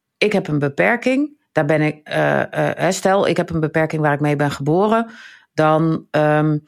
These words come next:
gaat een arts meteen met mijn ouders in gesprek om te kijken: van, kunnen we gaan opereren om dit kind zo normaal mogelijk te krijgen. Dat is eigenlijk altijd een beetje de insteek. Zo normaal mogelijk dat je normaal mee kunt doen.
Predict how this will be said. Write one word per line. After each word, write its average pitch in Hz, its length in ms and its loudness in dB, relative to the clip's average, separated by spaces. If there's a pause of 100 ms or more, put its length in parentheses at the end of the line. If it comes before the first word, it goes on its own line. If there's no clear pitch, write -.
(240)
gaat 165 480 0
een 156 180 -2
arts 185 300 -2
meteen 170 380 0
met 156 120 0
mijn 143 140 -2
ouders 175 260 -2
in 165 100 -4
gesprek - 480 -6
om 151 100 -4
te - 100 -8
kijken: 143 460 -2
van, 135 220 -2
kunnen 160 220 -2
we 143 240 0
gaan - 260 -4
opereren 147 720 0
om 147 300 0
dit 156 200 -4
kind 151 240 -2
zo 147 140 -2
normaal 147 320 2
mogelijk 131 520 -2 (140)
te - 120 -18
krijgen. 123 420 -4
Dat 180 120 0
is 180 80 -6
eigenlijk 175 300 -2
altijd 170 200 -4
een 151 80 -6
beetje 156 240 -2
de - 120 -4
insteek. - 420 -6
Zo 143 100 -6
normaal 165 300 0
mogelijk 165 420 0
dat 123 140 -8
je 135 60 -14
normaal 135 340 0
mee 131 180 -2
kunt 123 200 -16
doen. 123 220 -14